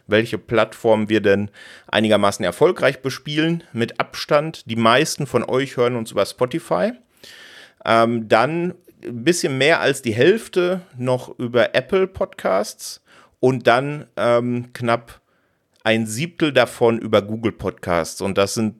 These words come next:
die drei großen Plattformen. Danach kommt dann natürlich der Standard noch über den Browser und über die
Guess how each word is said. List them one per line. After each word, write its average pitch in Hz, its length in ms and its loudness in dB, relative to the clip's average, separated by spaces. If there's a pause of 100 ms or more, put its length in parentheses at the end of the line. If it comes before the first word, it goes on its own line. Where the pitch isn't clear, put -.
(120)
die 110 120 -8
drei 104 220 0
großen 107 420 -4
Plattformen. 135 680 2
Danach 104 380 0
kommt 113 240 -4
dann 104 80 0
natürlich 104 560 -2
der 95 260 2
Standard 101 480 0
noch 101 260 -2
über 101 220 -2
den 90 200 -4
Browser 92 500 4
und 90 180 -6
über 98 240 0
die 92 300 -4